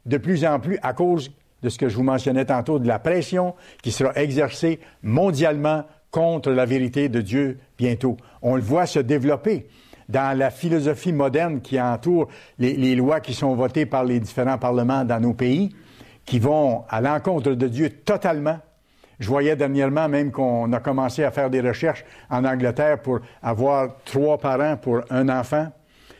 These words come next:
Alors, vous allez vers quel genre de société ? Euh,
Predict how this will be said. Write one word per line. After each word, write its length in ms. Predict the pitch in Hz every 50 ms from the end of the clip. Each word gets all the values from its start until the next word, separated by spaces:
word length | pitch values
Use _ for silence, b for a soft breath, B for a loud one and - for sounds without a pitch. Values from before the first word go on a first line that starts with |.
| b b b
Alors, 280 | 120 123 135 135 131 123
vous 600 | 127 131 135 117 113 131 156 160 156 147 120 151
allez 320 | 143 143 151 170 170 160
vers 200 | 139 135 143 131
quel 200 | - - 156 147
genre 260 | 127 131 156 165 156 139
de 120 | 127 135
société ? 720 | 120 - 160 139 - - 151 139 131 139 175 180 143 b b b b b b b b b b b _
Euh, 220 | 117 120 120 -